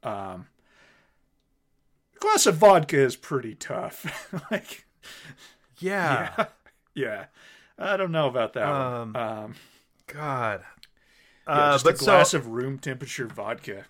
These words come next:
Speaker 1: Ugh. Ugh.
Speaker 2: after, after the fight,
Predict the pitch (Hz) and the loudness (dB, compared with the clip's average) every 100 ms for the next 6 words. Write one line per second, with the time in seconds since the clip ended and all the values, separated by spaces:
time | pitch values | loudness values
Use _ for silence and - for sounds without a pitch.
0 | 123 113 - - _ _ - 101 92 _ | -10 -10 -10 -20 _ _ -20 -20 -20 _
1 | - - - 151 160 160 - 175 175 185 | -20 -20 -4 2 2 0 0 2 4 2
2 | - _ _ - 156 208 196 156 147 - | -4 _ _ 4 6 6 2 -2 -4 -4
3 | 139 139 143 | 0 0 0